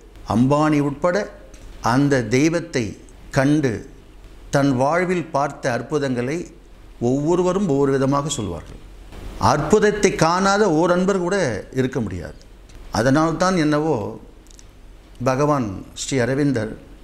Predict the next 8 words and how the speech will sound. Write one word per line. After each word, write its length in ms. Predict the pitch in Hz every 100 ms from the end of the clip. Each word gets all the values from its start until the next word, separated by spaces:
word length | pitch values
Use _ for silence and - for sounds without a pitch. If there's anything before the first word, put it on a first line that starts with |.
| - -
சாவித்திரியில 580 | 151 180 196 196 160 156
முன்னூத்தி 440 | 131 156 175 165 165
பதினாலாவது 520 | 127 147 170 165 156
பக்கத்துல 380 | 127 123 113 131 120
சொல்லிட்டார், 380 | 104 90 71 - - - - - - 117
"சாவித்திரி 460 | 135 180 - 180 185
தான் 200 | 208 175
அன்னை, 480 | 135 151 131 165